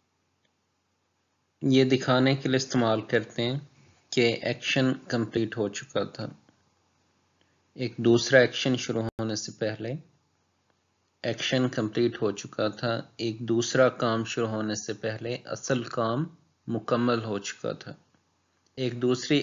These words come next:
एक्टिविटी शुरू होने से पहले रियल एक्टिविटी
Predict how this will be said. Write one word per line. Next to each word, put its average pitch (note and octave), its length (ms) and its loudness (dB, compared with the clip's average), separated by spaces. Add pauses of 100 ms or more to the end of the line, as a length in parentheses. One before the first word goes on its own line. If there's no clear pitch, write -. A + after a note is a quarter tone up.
एक्टिविटी C3 640 0
शुरू B2 220 -2
होने A#2 240 -2
से - 180 -8 (120)
पहले A2+ 280 -4 (1300)
रियल C3+ 400 4
एक्टिविटी A#2+ 680 0